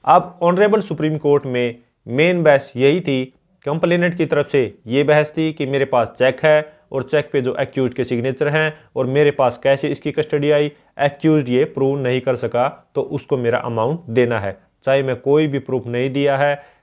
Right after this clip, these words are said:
या मेरे पास कोई भी ऐसा सिंगल प्रूफ नहीं है या फिर मैंने आईटीआर में नहीं दिखाया है, तो भी जो मेरे फेवर में सेक्शन वन थर्टी नाइन की प्रिजम्पशन है और एक्यूज को मेरा पैसा देना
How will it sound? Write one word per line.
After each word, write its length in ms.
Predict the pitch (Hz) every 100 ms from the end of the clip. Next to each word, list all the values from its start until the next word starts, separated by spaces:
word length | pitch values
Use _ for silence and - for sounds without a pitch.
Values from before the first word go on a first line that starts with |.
| _ _ 135
या 140 | 139
मेरे 200 | 127 139
पास 260 | 139 131 120
कोई 240 | - 147
भी 100 | 135
ऐसा 200 | 131 131
सिंगल 280 | 131 131 127
प्रूफ 260 | 120 131 123
नहीं 240 | 123 135 147
है 200 | 147 143 - _
या 100 | 143
फिर 120 | 151
मैंने 200 | 131 135
आईटीआर 380 | - 135 135 135
में 120 | 123
नहीं 240 | 117 117 139
दिखाया 320 | 135 139 135
है, 160 | 131 135 - _ _ _
तो 140 | 160 175
भी 140 | 151
जो 340 | 127 127 127 _ _ 123
मेरे 220 | 139 143
फेवर 240 | 139 117
में 280 | 117 117 120 _ _
सेक्शन 300 | 139 - 123
वन 260 | 117 139
थर्टी 280 | 139 135 123
नाइन 200 | 117 110
की 100 | 117
प्रिजम्पशन 520 | 143 127 117 117 123
है 220 | 110 113 127 _ _
और 160 | 123 -
एक्यूज 420 | 156 151 147 143 135
को 100 | 117
मेरा 200 | 113 113
पैसा 260 | 113 104
देना 320 | 107 107 110